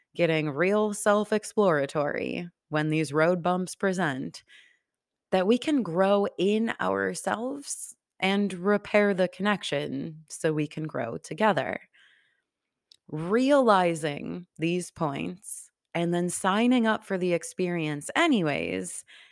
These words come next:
intentionally, with commitment to overcoming those challenges, and realizing that, in fact, those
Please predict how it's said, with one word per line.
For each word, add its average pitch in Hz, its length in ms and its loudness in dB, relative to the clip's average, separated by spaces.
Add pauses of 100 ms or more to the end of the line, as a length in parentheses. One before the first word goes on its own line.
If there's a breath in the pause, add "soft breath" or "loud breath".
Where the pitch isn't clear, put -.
(320 loud breath)
intentionally, 190 1160 0 (540 soft breath)
with 196 260 4
commitment 233 680 0
to - 280 -4
overcoming 214 800 2
those 143 260 -4
challenges, 143 920 -6 (720 soft breath)
and 190 180 4
realizing 214 760 4
that, 175 260 2 (320)
in 190 200 0
fact, - 600 0 (460 soft breath)
those 196 300 6